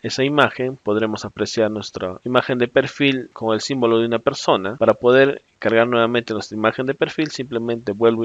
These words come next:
a ingresar a la opción Editar perfil, dirigirme a la zona de imagen del usuario, y en este caso, imagen actual, dice ninguno. De esta manera ya puedo actualizarla, simplemente hago clic en la opción de imagen nueva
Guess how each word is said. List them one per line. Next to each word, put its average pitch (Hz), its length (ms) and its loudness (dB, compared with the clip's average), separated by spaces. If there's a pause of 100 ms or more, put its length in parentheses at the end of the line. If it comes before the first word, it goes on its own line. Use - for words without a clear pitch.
a 113 80 -4
ingresar 113 440 2
a 110 60 6
la 101 120 2
opción 113 480 -6 (100)
Editar 110 380 0
perfil, 135 480 -4
dirigirme 120 480 0
a - 20 0
la 113 160 4
zona 117 340 -2
de 107 380 -2
imagen 123 460 0
del 110 140 -2
usuario, 110 580 4 (440)
y 120 80 -10
en 120 60 -2
este 139 220 -2
caso, 131 420 2
imagen 120 400 -2
actual, 139 420 2
dice 117 280 -6
ninguno. 107 520 -6 (960)
De - 60 -4
esta 127 160 0
manera 120 340 2
ya 107 140 4
puedo 107 220 2
actualizarla, 123 640 -2
simplemente 110 680 -6
hago 98 220 2
clic - 560 -4 (920)
en 117 140 -2
la 107 80 2
opción 113 280 -4
de 110 60 -2
imagen 113 400 -2
nueva 120 400 -2